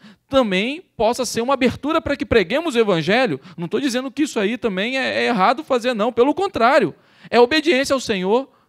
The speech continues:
Quando o Tiago fala sobre a questão de que nós demonstramos a nossa fé através das nossas obras. Então, fazer todas essas coisas, ajudar o desabrigado, é, doar brinquedos a crianças, obviamente,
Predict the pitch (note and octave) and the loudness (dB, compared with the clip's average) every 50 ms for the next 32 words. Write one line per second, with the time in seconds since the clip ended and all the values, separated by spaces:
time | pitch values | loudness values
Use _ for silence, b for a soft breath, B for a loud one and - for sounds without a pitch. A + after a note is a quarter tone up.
0 | b b b _ - A3+ B3 C4 B3 - A#3 G#3 G3 G#3 A#3 C4+ C#4 G#3+ G#3+ E3+ | b b b _ 0 0 2 0 0 0 2 2 2 2 0 0 -2 -4 -4 -8
1 | _ - G3+ A3 C4 C4+ A#3+ - A3+ G3 G#3 G3+ G3+ F3+ - - A3+ C4 A#3+ C4 | _ -2 -2 0 0 -2 -2 -4 -4 -6 -6 -6 -6 -8 -6 -6 -8 -6 -6 -6
2 | - C4+ C#4 B3 B B B B G#3 A3+ A#3 C4 C4 G#3 B3+ B3+ A#3+ A#3 G#3+ - | -6 -4 -6 -6 B B B B 0 2 2 2 2 2 0 2 2 2 0 0
3 | A3 G#3+ G#3 F3+ A3 G#3 G3+ G3+ G3+ - G3+ F#3+ - - A#3+ C#4+ F4+ - B B | -2 -4 -2 0 0 2 2 2 2 2 -2 -2 0 2 2 2 2 0 B B
4 | B F#4+ - G#4 G4 D4+ D#4+ F4+ E4 G4 F#4 F4+ G4 F4+ - G4+ F#4+ D#4 B3+ A3+ | B 0 2 2 2 2 2 0 0 0 -2 -2 -4 -2 -2 -2 0 2 2 2
5 | A#3 B3+ A3 D#3 B2 - - - - _ _ _ _ _ _ _ _ _ _ _ | 2 2 0 -2 -6 -8 -10 -14 -14 _ _ _ _ _ _ _ _ _ _ _
6 | _ _ _ _ _ _ _ _ _ _ _ _ _ _ _ _ _ _ - F3+ | _ _ _ _ _ _ _ _ _ _ _ _ _ _ _ _ _ _ -8 -6
7 | E3 - E3 F#3+ E4+ F4 - A3+ D#3+ B2 C#3 F3 G#3+ - F#3 E3+ E3+ E3+ E3 D3+ | -2 0 0 -2 -2 -2 -4 -4 -4 -2 -2 -2 -2 -2 -2 -2 -2 -2 -4 -4
8 | D#3+ C#3 - - C#3+ D3+ F3 G3+ F#3 C#3+ C3 B2 D3+ D3 D3+ D3 C3 D3 E3 F3+ | -8 -10 -10 -6 -2 0 2 2 2 0 -2 -6 -6 -6 -6 -4 2 4 4 4
9 | D3 D#3 D#3+ D3 D3+ D3 B2+ B2+ C3+ C#3 E3+ F#3 F3 D3+ C#3+ C3+ - B B B | 2 0 -4 -4 -4 -6 -6 -4 -2 0 0 0 0 2 0 -2 -2 B B B
10 | B - - D3+ D3 C#3+ C3+ C3 C3 D3 C3+ D#3+ F3+ F3 E3+ C#3+ D3 E3+ E3 D3+ | B 0 2 4 4 4 2 0 -2 -2 0 0 0 -2 -4 -4 -4 -6 -6 -6
11 | - - D#3+ F#3 D#3+ D3+ E3 - - C3+ C3+ C#3 F#3+ F#3 - A3 D#3+ - B B3+ | -4 -2 -2 -2 -2 -4 -8 -6 -6 -6 -6 -4 -6 -6 -8 -10 -10 -12 B -18
12 | B B B - F3+ E3+ G3 F3+ E3 D#3+ F#3 A#3 C#4 - - E3+ | B B B 2 4 4 4 2 2 0 -4 -4 -6 -6 -6 -8